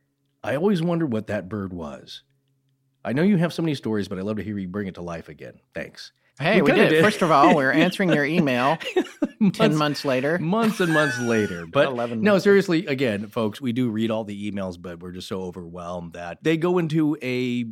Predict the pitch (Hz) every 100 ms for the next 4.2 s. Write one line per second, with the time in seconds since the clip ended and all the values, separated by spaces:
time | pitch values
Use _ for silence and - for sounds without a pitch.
0 | 104 127 131 123 123 104 117 104 101 85
1 | 85 95 - 95 98 104 104 95 110 101
2 | 101 95 90 69 95 92 95 87 87 110
3 | 95 92 92 - 247 160 123 143 120 95
4 | 71 -